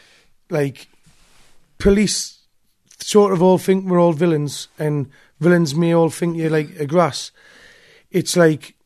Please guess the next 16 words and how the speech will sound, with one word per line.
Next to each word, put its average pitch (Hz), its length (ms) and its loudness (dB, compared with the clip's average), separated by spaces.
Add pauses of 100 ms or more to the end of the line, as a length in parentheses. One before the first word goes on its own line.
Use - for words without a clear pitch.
(540)
it's, 185 300 -2
it's 175 160 -4
a 151 100 2
hard 196 280 4
one 220 180 2
because 190 460 -2
you 170 120 -2
have 190 300 2
people 175 220 -6
who 165 100 0
put 180 220 -2
it 175 140 -2
on 170 100 0
your 160 100 0
toes 180 340 0
sometimes 160 560 -4